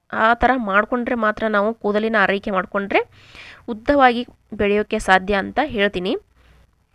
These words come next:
ಈ ಇಂದುಲೇಖದು ರೇಟ್ ಬಂದ್ಬಿಟ್ಟು ನಾಲ್ಕುನೂರ ಮೂವತ್ತೆರಡು, ನಾನ್ನೂರ ಮೂವತ್ತೆರಡು ರೇಟು. ಆದ್ರೂ ಆನ್‌ಲೈನಲ್ಲಿ ಪರ್ಚೇಸ್ ಮಾಡಿದಾಗ ಸ್ವಲ್ಪ ಡಿಸ್ಕೌಂಟ್ ಆಗುತ್ತೆ.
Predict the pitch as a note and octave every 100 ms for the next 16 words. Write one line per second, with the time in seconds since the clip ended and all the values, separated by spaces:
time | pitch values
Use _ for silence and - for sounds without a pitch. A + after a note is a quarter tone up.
0 | _ _ _ - - - - _ D4+ D#4
1 | C#4 C4 F4+ G4 E4+ - E4 D4+ D4+ C#4+
2 | - - - - - - C4 A#3+ A#3 B3
3 | C4 A3+ A3 G#3 - D4+ - _ _ _
4 | _ _ _ _ - A#3 B3+ D#4+ - D#4
5 | E4 F#4+ _ - A3 A3+ A#3+ G#3+ G3+ F#3+
6 | - - A#3 C#4+ D4+ C4+ A#3 A#3 A3 G#3+
7 | G3 G#3 G#3 G#4+ - - - - B3 C4+
8 | D4 D4 D4+ F#4 _ _ _ - - -
9 | A#3+ B3+ D#4+ F4 D4+ D4 A#3+ A#3+ C4 C4
10 | B3 A#3 A3+ A3+ C4 - - B3 - C#4+
11 | C4+ A3 - - C#4+ A#3 A3 G#3+ - A#4